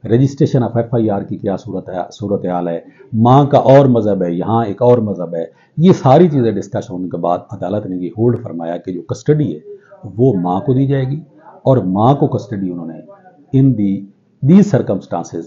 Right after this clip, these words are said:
ये सारे हालात वाक़यात सामने रखते हुए फॉरेनर की custody यहाँ से पाकिस्तान में मुकदमा दर्ज होने के बाद, चार सौ इक्यानवे में recovery के बाद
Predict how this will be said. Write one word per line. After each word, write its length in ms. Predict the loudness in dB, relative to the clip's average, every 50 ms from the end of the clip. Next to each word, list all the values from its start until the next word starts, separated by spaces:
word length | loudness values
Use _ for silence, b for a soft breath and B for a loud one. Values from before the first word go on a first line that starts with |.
| -14 _ -6
ये 100 | -4 -4
सारे 320 | -4 0 2 4 6 6 6
हालात 300 | 4 4 2 0 -2 -4
वाक़यात 400 | -4 -6 -6 -6 -6 -6 -6 -6
सामने 300 | -6 -8 -8 -6 -6 -6
रखते 280 | -8 -8 -10 -8 -8
हुए 300 | -8 -8 -8 -8 -10 -12 -14 b b b b b b b _ _ -2
फॉरेनर 400 | 2 4 4 6 6 4 4 2 2
की 120 | -2 -4
custody 540 | -4 -4 -4 -4 -2 -2 -2 -2 -2 -4 -6 -8 -14 -18 -20 -20 -14 -6 -2
यहाँ 200 | 0 2 4 4 4
से 120 | 2 2
पाकिस्तान 600 | 0 0 -2 -2 -4 -8 -12 -10 -8 -6 -6 -4
में 280 | -6 -6 -8 -10 -14 -18 _ _ _ _ _ -10
मुकदमा 420 | -8 -4 0 0 2 4 4 2 2
दर्ज 240 | 2 0 0 0 0
होने 160 | 0 0 0
के 100 | -2 -2
बाद, 340 | 0 0 0 0 -2 -4 -8 -8
चार 160 | -6 -6 -6
सौ 140 | -6 -8 -10
इक्यानवे 340 | -8 -6 -6 -6 -4 -4 -4
में 120 | -4 -4
recovery 340 | -4 -2 -2 0 0 0 0
के 100 | 0 -2
बाद 280 | -4 -4 -4 -6 -8